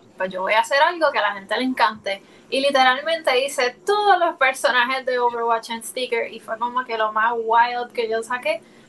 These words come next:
Y fue como que, "Ya, che, yo hice todo esto", pero era solamente Overwatch. Y venían las personas, "Mira, ¿y tienes de esto?". Y yo, "No". "¿Y tienes de esto?". Y yo, y como que, "No". Y entonces, básicamente, poquito a poco, descubrí que es mejor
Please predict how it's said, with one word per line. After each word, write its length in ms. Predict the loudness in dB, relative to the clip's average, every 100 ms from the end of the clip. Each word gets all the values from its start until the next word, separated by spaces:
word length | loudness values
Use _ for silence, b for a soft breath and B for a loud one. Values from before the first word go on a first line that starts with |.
| B
Y 100 | -4
fue 140 | -2 0
como 260 | 0 0
que, 160 | -2 -2
"Ya, 160 | 0 0
che, 160 | -2
yo 80 | -4
hice 220 | -4 -4
todo 320 | 0 2 4 4
esto", 220 | 2 2 2 2
pero 160 | 0
era 160 | 2 0
solamente 520 | 0 0 0 -2 -2
Overwatch. 520 | 0 -2 -4 -4 -8 -18 B B
Y 120 | 0 2
venían 240 | 2 0
las 160 | -2 -2
personas, 400 | -6 -4 -4 -2
"Mira, 400 | 0 2 2 2
¿y 100 | -4
tienes 260 | -2 0
de 140 | 2 2
esto?". 220 | 0 -2
Y 80 | -4
yo, 120 | -4
"No". 260 | -6 -6 -8
"¿Y 60 | -10
tienes 320 | -4 -2 0
de 140 | 2 2
esto?". 200 | 2 -2
Y 60 | -2
yo, 100 | 0
y 60 | -2
como 240 | -4 -6
que, 120 | -8
"No". 320 | -14 -12 -10 -12 -14 -16 -18 B B B B
Y 40 |
entonces, 440 | -4 -2 -2 0 2 2 2
básicamente, 580 | 0 2 4 2 2 -2
poquito 340 | -2 -2 0
a 60 | 4
poco, 440 | 2 2 -4 -4 -14 -20 -16 -4
descubrí 560 | -2 0 0 0 -2
que 200 | 0 0 0
es 180 | -4
mejor 460 | -6 -2 2 2